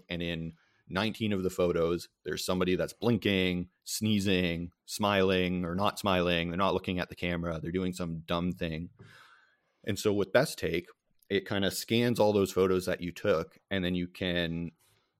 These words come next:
switch people's faces. So if you have a photo where everybody's looking good except for one person, you can switch that one person's face with one of the other photos where they are looking good. And then that photo becomes, you know,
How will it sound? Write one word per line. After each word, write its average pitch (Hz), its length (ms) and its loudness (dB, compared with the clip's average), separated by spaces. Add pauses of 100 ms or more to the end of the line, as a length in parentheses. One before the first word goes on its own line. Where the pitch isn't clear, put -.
(200)
switch - 440 0
people's 95 360 -2
faces. 107 600 -2 (260)
So 98 240 0
if 95 120 -2
you 101 120 -4
have 113 180 0
a 104 40 2
photo 98 300 4
where 90 240 2
everybody's 98 420 2
looking 92 300 -4
good 85 320 0
except - 240 -8
for - 80 -8
one 85 240 -6
person, 87 600 -4 (280)
you 92 100 -8
can 90 200 -6
switch - 280 -4
that 98 220 -2
one 95 160 0
person's 90 420 -2
face 82 460 -2
with 90 200 -8
one 90 180 -4
of 80 80 -8
the 90 100 -2
other 104 180 6
photos 85 380 -2
where 82 80 -6
they 87 140 0
are 104 180 6
looking 85 320 -2
good. 78 320 -6 (920)
And 95 140 -4
then 90 140 0
that 87 200 -2
photo 85 220 2
becomes, 82 680 -6 (100)
you 90 120 -6
know, 73 100 -8